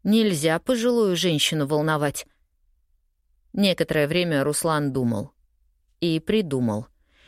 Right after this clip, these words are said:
Якобы он хочет посоветоваться насчет подарка. У Агатки скоро день рождения, так что нормально. Если внучка там,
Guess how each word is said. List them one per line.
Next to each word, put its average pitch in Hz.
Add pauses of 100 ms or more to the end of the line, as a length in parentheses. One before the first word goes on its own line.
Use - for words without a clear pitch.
(200)
Якобы 233
он 214
хочет 220
посоветоваться 208
насчет 165
подарка. 135 (760)
У 214
Агатки 220
скоро 220
день 220
рождения, 208
так 131
что 151
нормально. 147 (600)
Если 208
внучка 196
там, 285